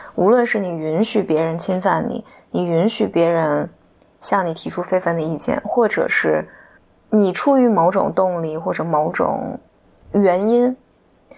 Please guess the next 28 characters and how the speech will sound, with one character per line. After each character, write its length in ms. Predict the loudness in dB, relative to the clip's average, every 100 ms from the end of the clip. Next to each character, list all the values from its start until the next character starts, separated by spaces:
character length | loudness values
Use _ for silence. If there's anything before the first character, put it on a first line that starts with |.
| -20 -4
你 340 | -2 2 2
一 40 |
定 160 | 2 4
要 180 | 4 2
跟 180 | 0 2
对 160 | 0
方 280 | 2 0 2
玩 240 | 2 2 2
这 160 | 0
个 80 | 0
游 200 | 0 -4
戏。 360 | -4 -4 -6 -6 _ -20 _ _ -4
就 120 | -2
是， 160 | 0 0
那 260 | 2 2 -2 -12 _
我 140 | -6
觉 100 | -2
得 60 | 2
对 180 | 2 2
一 60 |
个 80 | 2
人 80 | 2
来 140 | 2
讲， 200 | 0 -4
可 60 | -4
能 120 | -2
你 100 | -2
也， 120 | -4